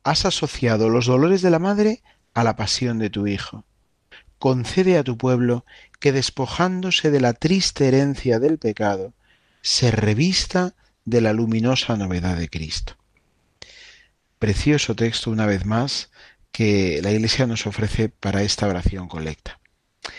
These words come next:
De nuevo la invocación a Dios. A Dios se dirige siempre nuestra oración, Señor Dios nuestro. Y aludiendo al comienzo de la salvación, se nos dice,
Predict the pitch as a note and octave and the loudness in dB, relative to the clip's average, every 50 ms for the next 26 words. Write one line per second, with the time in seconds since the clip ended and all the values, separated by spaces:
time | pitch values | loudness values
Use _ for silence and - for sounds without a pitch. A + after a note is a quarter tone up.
0 | - - - - - - - - _ _ _ _ - A#2 B2 A#2+ A#2+ B2+ C3 C3 | -18 -20 -20 -20 -20 -20 -20 -20 _ _ _ _ -2 -2 0 2 4 4 4 4
1 | B2+ B2 A#2 A2 G#2+ G#2+ G#2 G#2 A#2+ G#2+ G#2 G2+ - G2 - - G2+ F#2 F#2 F#2 | 4 4 4 4 4 2 2 0 0 -2 -2 -2 0 -2 -2 -2 -4 -10 -8 -6
2 | G#2+ B2 D3 E3+ F3 - - - - G#2+ A2 A#2+ B2 B2+ A#2+ - - G#2 G#2 G#2 | -4 -4 -4 -4 -6 -8 -8 -8 -6 -4 2 2 4 4 4 2 2 0 2 2
3 | A2 G#2 - - G#2 - - - D3 C#3+ B2+ A2+ A2 G2+ G2 G#2 A2 - - - | 0 0 0 -2 0 2 2 4 4 4 4 2 0 -2 -2 -2 -4 -4 -2 0
4 | C#3+ C3 A2 G2+ - - - G#2+ G2+ G2+ G2+ _ - _ _ - - _ - - | 0 2 2 2 2 0 0 0 -8 -8 -12 _ -20 _ _ -20 -20 _ -4 -4
5 | - - A2+ A2+ A2+ B2 B2+ B2+ A#2+ A2+ A2 A2 A2 G#2 G2+ - - G2+ G2 G2 | -2 0 0 0 2 2 2 2 0 0 -2 0 0 0 -2 -2 -6 -6 -8 -6
6 | F#2+ - - - - _ _ _ _ _ - - - - - - - - _ - | -6 -8 -10 -10 -18 _ _ _ _ _ -20 -20 -20 -18 -18 -20 -20 -20 _ 0
7 | C#3 C3+ C3 C#3+ C#3+ D3+ F3 F#3+ G3 F#3+ G3+ G#3 - - C3+ B2+ B2+ - - A#2+ | 2 2 2 2 2 2 2 2 2 0 -2 -4 -4 -2 -2 -2 -2 -2 -4 -4
8 | A#2 C3 C#3 E3+ G3 F#3+ E3 - - G#2+ G#2+ G#2 G2 A2+ - - F3 F3 D#3+ C3+ | -2 0 2 2 2 2 2 0 0 0 0 0 0 -2 0 0 0 0 0 0
9 | A2 - - A2+ A2 A2 G#2+ G2+ _ - - - - _ - - - C3+ A2+ A2 | -2 -2 -2 0 0 0 -2 -4 _ -16 -20 -20 -20 _ -10 -2 -2 0 0 0
10 | A2 G#2 B2 C3 B2 - - A2 G#2+ - | -2 0 -2 0 2 2 0 0 -2 -12